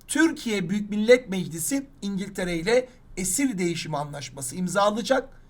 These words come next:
ve bu neticede Malta sürgünlerin tamamı gemilerle İnebolu'ya getirilecek ve İnebolu'dan da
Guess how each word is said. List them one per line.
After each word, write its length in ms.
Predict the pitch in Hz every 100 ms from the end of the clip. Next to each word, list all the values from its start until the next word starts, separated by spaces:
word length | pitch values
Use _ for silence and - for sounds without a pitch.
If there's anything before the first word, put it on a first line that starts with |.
| - - - - - 147
ve 340 | 196 220 - 147 135
bu 180 | 254 330
neticede 580 | 262 - 208 175 175 175
Malta 480 | 160 226 277 277 208
sürgünlerin 680 | - 240 208 220 208 190 180
tamamı 640 | 240 247 214 190 285 - - - - 139
gemilerle 1000 | 185 202 214 214 254 247 214 254 339 - - - -
İnebolu'ya 680 | 214 220 254 196 190 180 170
getirilecek 760 | 143 139 127 120 - - - - - -
ve 160 | 160 185 208
İnebolu'dan 920 | 240 285 220 190 190 165 165 156 131
da 260 | 175 320